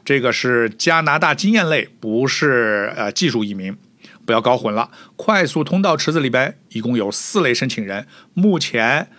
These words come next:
还只是抽取的是加拿大经验类的申请人，技术移民今年还没抽过呢，估计应该快了。如果技术移民能降到三百八，呃，那就是相当容易了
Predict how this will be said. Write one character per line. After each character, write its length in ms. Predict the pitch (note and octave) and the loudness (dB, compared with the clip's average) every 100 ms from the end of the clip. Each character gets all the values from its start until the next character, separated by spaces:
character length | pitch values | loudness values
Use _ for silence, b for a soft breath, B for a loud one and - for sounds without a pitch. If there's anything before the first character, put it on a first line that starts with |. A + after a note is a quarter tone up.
| B - | B -12
还 420 | - A2 G#2+ C#3 | -6 -4 0 0
只 220 | B2 G#2 | 0 -6
是 180 | - G#2+ | -4 -6
抽 280 | - A2+ A2+ | -4 -4 -4
取 220 | - G2 | -4 -8
的 100 | G2 | -8
是 240 | - G#2 | -8 -8
加 280 | F#2+ - A#2+ | -6 -2 0
拿 200 | B2 A2 | 0 -2
大 200 | B2 A#2 | 0 -2
经 200 | G#2+ F3+ | 0 0
验 160 | G#3 E3+ | 2 2
类 100 | C3 | 0
的 100 | A2 | 0
申 140 | C3 | -2
请 140 | A2 G#2 | -4 -4
人， 220 | G#2 A2+ B B B B B | -6 -8 B B B B B
技 160 | - A#3+ | 0 4
术 140 | G#3 | 4
移 80 | F#3+ | 4
民 140 | F#3 | 2
今 120 | F3 | 2
年 140 | F3 D#3 | 2 2
还 80 | D3 | 2
没 140 | D#3+ | 0
抽 180 | - F#3 | 2 0
过 160 | F3 | 2
呢， 140 | A#2 G2+ _ - - | 0 -4 _ -20 -6
估 200 | C#3+ C#3+ | 0 0
计 100 | B2+ | 0
应 80 | |
该 100 | B2 | -2
快 220 | B2 C#3 G2 | -2 -2 -4
了。 160 | - - B B B B | -6 -16 B B B B
如 360 | E3 G3+ C4 | 0 2 4
果 540 | A3+ A#2+ G2+ G#2 A2+ - _ - | 2 0 0 2 0 -4 _ -6
技 240 | - A#3 | -2 0
术 160 | D3 C3 | 2 0
移 100 | B2 | 0
民 180 | A#2+ A2+ | 0 0
能 140 | A2 | 0
降 160 | A2 B2 | 0 0
到 100 | G2+ | 0
三 160 | A#2 | -2
百 120 | A2 F#2+ | -4 -2
八， 300 | G2 G2 - b b b b b | -4 -6 -10 b b b b b
呃， 160 | - A2 | -8 -4
那 360 | A2+ A2+ G#2+ G#2 | -2 0 0 0
就 160 | G#2+ | -4
是 200 | F#2 G2+ | -4 -6
相 240 | F#2 G#2+ G#2+ | -4 -4 -2
当 120 | A2 | -2
容 220 | G2+ G2+ | -4 -6
易 60 | G2+ | -8
了 180 | F#2+ | -10